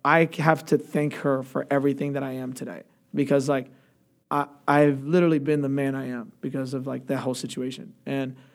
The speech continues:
understanding that I do have the patience and I do have the kinda, like,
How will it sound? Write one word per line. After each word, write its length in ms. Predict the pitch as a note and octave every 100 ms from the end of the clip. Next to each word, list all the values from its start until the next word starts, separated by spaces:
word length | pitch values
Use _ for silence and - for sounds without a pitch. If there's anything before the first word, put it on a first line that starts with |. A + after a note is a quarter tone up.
| _ -
understanding 480 | D3+ C#3 D3 C#3+
that 100 | C#3
I 80 | C#3
do 240 | C3+ F3 E3
have 180 | D3
the 80 | C#3
patience 420 | C3 C3+ C3+ A#2+ C#3
and 80 |
I 60 | C3+
do 260 | C3+ - D#3+
have 260 | D3 C#3+
the 80 | C#3
kinda, 240 | C3+ C#3
like, 240 | C3+ C3+